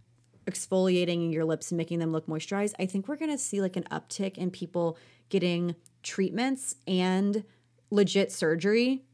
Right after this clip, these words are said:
to alter their lip area. We're already seeing it with, like, the Cupid lift, where people are getting surgery to lift their upper lip instead of getting, like, a, a lip flip with Botox.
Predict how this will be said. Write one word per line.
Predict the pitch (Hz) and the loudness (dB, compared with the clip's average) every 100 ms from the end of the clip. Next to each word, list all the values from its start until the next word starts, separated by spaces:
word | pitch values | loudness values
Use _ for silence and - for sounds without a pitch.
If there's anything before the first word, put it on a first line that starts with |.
| _ - | _ -10
to | - 202 185 180 175 170 | 2 6 8 6 2 2
alter | 185 175 - 190 185 175 170 | 2 2 -2 -2 0 0 0
their | 185 160 | 0 2
lip | 151 - | 0 -4
area. | - 131 113 104 - - - | -4 -4 -2 -4 -6 -16 0
We're | - | 2
already | - 190 220 | 4 4 4
seeing | 214 - 196 185 | 0 0 2 4
it | 180 - | 4 0
with, | 175 170 | -2 -2
like, | 160 | -4
the | 160 | -6
Cupid | - 170 180 180 | -6 -4 -2 -2
lift, | 185 185 185 180 | 0 0 0 -6
where | 160 | -6
people | 180 180 | -4 -2
are | 170 | -2
getting | 160 170 | -2 -4
surgery | 165 151 160 170 170 | -2 -2 -2 -2 -4
to | 170 | -2
lift | 160 160 - | -2 -2 -4
their | 160 151 | -6 -6
upper | 147 151 | -4 -4
lip | 151 175 170 | -2 -2 -2
instead | 160 160 | -4 -2
of | 151 | -2
getting, | 156 156 151 | -2 -2 -2
like, | 143 - | -4 -6
a, | 139 _ 165 | -10 _ -4
a | 156 147 151 | -2 0 -2
lip | 160 160 | -2 -4
flip | - 180 180 | -4 -4 -2
with | 147 - | -4 -2
Botox. | 143 160 190 196 202 - | -2 0 0 0 -2 -10